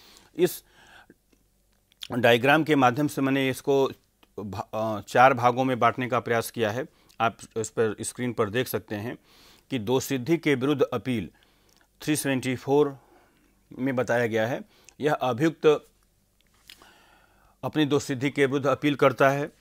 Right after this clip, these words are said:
दोष मुक्ति के विरुद्ध अपील का प्रावधान सेक्शन थ्री सेवेंटी एट में दिया हुआ है। दंड अपर्याप्त है, उसके विरुद्ध अपील का प्रावधान सेक्शन थ्री सेवन, थ्री सेवेंटी सेवन में दिया गया है।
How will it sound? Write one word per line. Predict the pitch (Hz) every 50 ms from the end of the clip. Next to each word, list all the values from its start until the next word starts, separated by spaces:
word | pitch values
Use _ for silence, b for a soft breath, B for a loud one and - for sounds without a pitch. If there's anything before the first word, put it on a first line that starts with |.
| -
दोष | 107 104 131 139 135 -
मुक्ति | 139 135 123 - - 156
के | 143 - 143 135
विरुद्ध | 131 143 123 131
अपील | 127 - - 139 139
का | 123 139 131
प्रावधान | 120 123 120 117 117 113 127 131 135
सेक्शन | 131 - 117 - - 123 113
थ्री | - 127 117
सेवेंटी | - 123 117 113 104 117 -
एट | - 127 123 -
में | 131 127 117
दिया | 120 123 127
हुआ | 120 120 123 123 120
है। | 123 131 - b b b b b b b b 98
दंड | 95 98 139 147 143
अपर्याप्त | 135 127 - 127 117 120 123 135 131 123 - 143
है, | 139 131
उसके | 117 - - - 127
विरुद्ध | 110 117 127 127 113
अपील | 117 110 - 120 127 120
का | - 123 110
प्रावधान | - - 110 107 107 98 107 113 120 120
सेक्शन | - - 101 - - 113 104
थ्री | - 117 110
सेवन, | - - 107 104
थ्री | 98 _ _ _ - 110 127
सेवेंटी | 123 - 110 107 101 104 113
सेवन | - - 104 98
में | 92 87 80
दिया | 85 82 78
गया | 73 78 73
है। | 76 - _ B